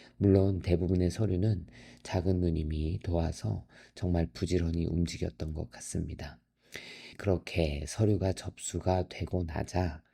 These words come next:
제가 할 수 있는 일이 없었습니다. 서류 준비는 제가 부지런히 해야 하는 것이지만 허가 도장은 서류 감독관이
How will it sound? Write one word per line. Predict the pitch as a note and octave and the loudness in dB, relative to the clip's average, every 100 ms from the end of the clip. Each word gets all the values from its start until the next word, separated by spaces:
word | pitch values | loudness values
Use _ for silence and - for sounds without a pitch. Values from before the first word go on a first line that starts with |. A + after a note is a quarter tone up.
| _ | _
제가 | - F#2+ G2 | -2 0 2
할 | G#2 G2+ | 0 0
수 | - G#2 G2+ | 0 0 0
있는 | F2+ E2 E2+ F#2+ F#2+ | -2 0 0 0 0
일이 | F2+ E2+ F2 - - | -2 -2 -2 -2 -6
없었습니다. | F2 F2 - E2 D2 D2+ D2+ - _ _ _ _ _ _ _ _ _ _ | -6 -4 -4 -6 -6 -6 -8 -10 _ _ _ _ _ _ _ _ _ _
서류 | - - - B2 | -16 -8 2 4
준비는 | - F2 E2 D2 D2 D2+ G2 - | 4 2 4 2 2 0 -2 -6
제가 | - E2 F2 - | -2 0 0 0
부지런히 | - D#2+ E2+ D#2+ D#2+ | 0 0 2 2 0
해야 | D#2+ F#2 | 0 -2
하는 | E2+ E2 | -2 -2
것이지만 | D#2+ D#2 - - F2+ G#2 E2+ - - - - - - | -4 -6 -10 -6 -2 0 -2 -6 -18 -20 -20 -20 0
허가 | C#3 C3+ | 2 4
도장은 | A#2+ E2+ E2 D2+ C#2+ D2 G#2 - - - - | 4 4 2 0 0 0 -2 -10 -20 -20 -8
서류 | - G#2 G2+ - | 0 2 2 0
감독관이 | - - F#2 F2 - D#2+ D2+ E2 A2+ | -4 0 0 -2 -4 -4 -2 -2 -2